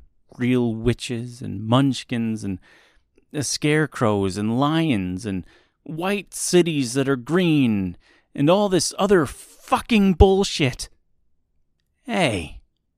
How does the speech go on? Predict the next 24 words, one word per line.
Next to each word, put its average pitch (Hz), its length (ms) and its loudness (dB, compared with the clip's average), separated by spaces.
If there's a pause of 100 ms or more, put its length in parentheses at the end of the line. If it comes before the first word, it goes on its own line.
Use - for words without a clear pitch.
(200)
said 123 340 0
Mister, 104 380 -2
looking 95 380 -6
at 87 60 -10
Joseph, - 520 -8 (920)
"if 220 240 -4
you're 277 160 6
not 285 260 6
magic, 180 720 0 (760)
how 254 200 2
did 247 200 0
you 233 120 2
appear 185 280 0
to 190 100 -4
me 190 440 2
as 101 120 -6
a 120 40 -8
beautiful 196 460 -8
woman?" 196 460 0 (1600)
Joseph 107 540 -4
just - 260 -8
looked 117 280 -2
at 92 140 -6
him, 92 280 -10